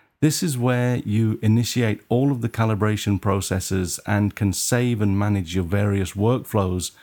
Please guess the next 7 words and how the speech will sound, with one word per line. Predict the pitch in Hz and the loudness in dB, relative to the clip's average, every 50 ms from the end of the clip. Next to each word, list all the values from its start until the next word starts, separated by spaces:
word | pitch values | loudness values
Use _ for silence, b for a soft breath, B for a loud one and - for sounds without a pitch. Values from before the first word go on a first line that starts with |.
| B B - | B B -4
as | 107 90 | -2 0
well | 107 131 131 131 120 | 2 2 2 2 0
as | 104 101 - - - | 0 -2 -4 -2 0
I | 95 98 95 | 0 0 0
C | 92 - - 101 90 | 0 -2 -4 -4 -4
C | - - 107 98 87 | -2 -2 -2 -2 -4
profiles. | - - 95 90 90 85 - - 64 52 50 50 - 107 - | -2 -2 -2 -2 -2 -2 -2 -4 -4 -4 -6 -8 -10 -12 -14